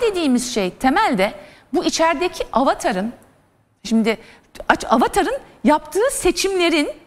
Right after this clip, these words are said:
dışarıdaki tarafından görünmesidir. Yani bu içinde bulunduğumuz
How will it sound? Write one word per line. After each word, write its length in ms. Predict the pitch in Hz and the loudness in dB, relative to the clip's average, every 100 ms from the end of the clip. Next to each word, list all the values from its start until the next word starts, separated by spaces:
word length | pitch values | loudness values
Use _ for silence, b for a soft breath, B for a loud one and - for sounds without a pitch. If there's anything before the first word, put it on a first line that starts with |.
| b b b - | b b b 0
dışarıdaki 480 | 262 370 370 392 571 | 2 2 0 -2 -2
tarafından 640 | 494 427 - 392 392 453 508 B B - | 0 0 -2 -2 0 0 -2 B B 2
görünmesidir. 840 | 190 277 302 294 294 302 185 160 - B B | 2 4 0 0 0 0 -2 -4 -10 B B
Yani 320 | 226 262 277 208 202 220 | 2 2 0 0 2 2
bu 160 | 453 | 2
içinde 420 | - - 349 453 | 0 -2 0 0
bulunduğumuz 720 | 440 403 349 277 233 190 - | 0 -2 0 0 0 0 -4